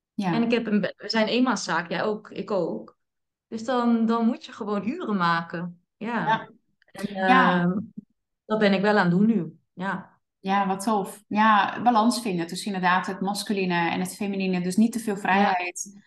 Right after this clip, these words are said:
Speaker 1: En nou ja, hè, party, party, maar ook gewoon hup aan de slag. En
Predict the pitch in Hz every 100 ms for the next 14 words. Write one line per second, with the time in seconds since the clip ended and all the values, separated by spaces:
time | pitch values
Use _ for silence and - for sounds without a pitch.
0 | _ 190 190 185 - 202 185 180 170 175
1 | 190 190 190 - 202 196 196 196 208 208
2 | 185 185 185 190 185 - 180 180 180 196
3 | 196 - 170 170 - 175 180 - 185 185
4 | 185